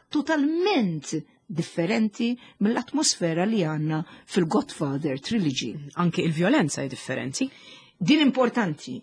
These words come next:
Speaker 1: Meta jiena nuri The Godfather Trilogy, niddiskutu, nuri xi sekwenzi u niddiskutu t-triloġija The Godfather, u mbagħad eżatti wara niddiskutu xi sekwenzi minn Goodfellas, l-istudenti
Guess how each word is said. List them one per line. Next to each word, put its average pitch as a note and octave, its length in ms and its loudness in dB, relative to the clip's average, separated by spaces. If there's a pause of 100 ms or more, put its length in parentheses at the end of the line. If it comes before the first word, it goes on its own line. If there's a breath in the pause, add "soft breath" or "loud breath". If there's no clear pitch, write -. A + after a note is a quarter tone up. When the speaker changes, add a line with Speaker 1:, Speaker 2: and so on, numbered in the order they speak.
(280)
Speaker 1:
Meta D4+ 460 4
jiena C4+ 320 6
nuri E3+ 560 4 (540)
The F#3 180 2
Godfather F3+ 840 0
Trilogy, D3 540 0
niddiskutu, E3 840 2
nuri G3+ 240 4
xi G3 160 0
sekwenzi F#3 720 0 (400 loud breath)
u G#3 100 6
niddiskutu F3+ 840 2
t-triloġija E3+ 640 0
The - 100 -6
Godfather, - 800 -6 (640 loud breath)
u A3 120 6
mbagħad A3 340 6
eżatti G3 360 2
wara E3+ 300 0 (320)
niddiskutu F3+ 880 2
xi F3 220 -2
sekwenzi E3 640 -2
minn D3 180 -2
Goodfellas, - 760 -6 (640 loud breath)
l-istudenti F3+ 1040 4